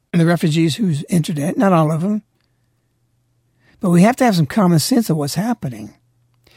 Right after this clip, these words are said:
And this scourge, and it's a scourge that's taking place, is a result of our sin. It is to correct us. It is for us to reflect and think about what our sin is, because we're not convicting people. They wouldn't do it in past times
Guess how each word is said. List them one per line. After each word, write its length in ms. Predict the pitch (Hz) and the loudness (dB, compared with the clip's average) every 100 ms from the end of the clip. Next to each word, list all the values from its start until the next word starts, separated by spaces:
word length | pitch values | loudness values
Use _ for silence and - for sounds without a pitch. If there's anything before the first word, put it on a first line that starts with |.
| - 226 | -10 0
And 100 | 180 | 2
this 140 | 151 | 2
scourge, 720 | - - 220 247 151 160 147 | -2 0 4 4 4 0 2
and 100 | 170 | 2
it's 220 | 160 - | 2 0
a 40 | 147 | -4
scourge 800 | - 202 233 143 135 175 - _ _ _ _ _ _ _ _ _ _ _ - | -4 -2 0 -2 -6 -10 -12 _ _ _ _ _ _ _ _ _ _ _ -6
that's 140 | 180 | -2
taking 260 | - 165 131 | -2 -2 -4
place, 400 | 208 247 170 - - _ | -2 0 0 -2 -16 _
is 180 | 240 285 | 0 2
a 60 | 294 | 2
result 420 | 254 180 180 151 | 2 4 2 2
of 100 | 165 | -2
our 120 | 147 | -2
sin. 480 | - 156 143 196 190 _ _ - | -4 -6 -6 -6 -8 _ _ -4
It 120 | 202 | 2
is 180 | 285 285 | 2 0
to 120 | 240 | -6
correct 400 | - 175 131 - | -2 -2 -2 -8
us. 320 | 156 175 - _ - - | -10 -8 -10 _ -18 -2
It 80 | 220 | 0
is 140 | 254 | 0
for 120 | 302 | 0
us 140 | 220 - | -2 -2
to 100 | 175 | -4
reflect 420 | 147 - 190 156 | -4 -4 -6 -6
and 120 | 156 | -6
think 140 | 180 | -6
about 160 | 160 202 | -6 -8
what 160 | 190 - | -10 -8
our 160 | 196 220 | -4 -4
sin 320 | - 151 131 | -2 -2 -2
is, 400 | 139 196 190 - _ _ _ _ _ - | -6 -8 -8 -14 _ _ _ _ _ -12
because 260 | - 202 185 | -2 2 2
we're 140 | 247 | 2
not 180 | 285 277 | 0 0
convicting 540 | 233 185 294 294 359 294 | 0 0 0 0 0 2
people. 580 | 170 131 151 135 123 _ _ _ _ - | 0 0 -6 -12 -14 _ _ _ _ -4
They 100 | 180 | 2
wouldn't 240 | 202 262 | 2 4
do 140 | 214 302 | 4 4
it 80 | 311 | 2
in 80 | |
past 400 | - 190 170 139 | 0 2 2 2
times 420 | - 170 156 143 | 0 0 0 -2